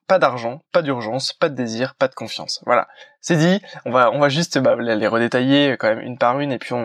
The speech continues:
on expliquera après dans, euh, la suite de ce podcast comment justement on peut développer des stratégies pour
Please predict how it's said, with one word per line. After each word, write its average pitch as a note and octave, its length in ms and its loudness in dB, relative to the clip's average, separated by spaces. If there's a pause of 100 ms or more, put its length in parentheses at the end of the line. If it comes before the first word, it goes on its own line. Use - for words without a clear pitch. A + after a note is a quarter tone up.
(160)
on A2+ 60 -4
expliquera C3 440 -2
après C#3 240 -2
dans, B2+ 160 -2 (340)
euh, - 140 0
la G2+ 80 -4
suite C#3+ 200 0
de B2+ 100 2
ce B2+ 120 0
podcast C3+ 600 0 (760)
comment F#3+ 220 2
justement E3 360 0
on F3 40 -2
peut F3+ 100 0
développer C3+ 300 2
des C3 120 -2
stratégies D3+ 560 0
pour F3+ 320 0